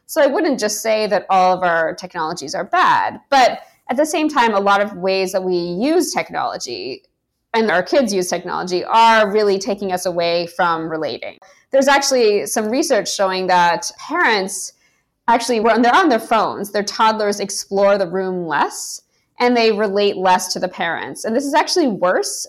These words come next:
when the parents say it's habitual. So it's not just taking out your phone one time, but it's when the parents are always on their phone that the toddlers know, "My mom isn't really going to be able to engage with me, so I'm not gonna try."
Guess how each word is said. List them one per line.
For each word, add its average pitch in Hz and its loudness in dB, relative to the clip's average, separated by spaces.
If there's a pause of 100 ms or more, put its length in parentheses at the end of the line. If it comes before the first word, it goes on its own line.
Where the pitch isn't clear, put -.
when 233 0
the 220 -2
parents 214 -4
say 196 -2
it's 185 0
habitual. 156 -6 (360)
So 262 2
it's 247 -4
not 269 4
just 247 -4
taking 247 -4
out 175 0
your 190 -4
phone 185 -2
one 170 -2
time, 302 -6
but 214 0
it's 208 -4
when 214 -4 (140)
the - -6
parents 226 0
are 208 -6
always 214 2
on 180 2
their 175 -2
phone 160 -4
that 185 -2
the 180 0
toddlers 180 -2
know, 196 0
"My 202 -2
mom 185 0 (100)
isn't 202 -4
really 175 -2 (280)
going 226 2
to 202 0
be 190 2
able 175 0
to 170 0
engage 160 -4
with 151 -14
me, - -18
so 190 -2
I'm 185 0
not 180 -2
gonna 156 -6
try." - -10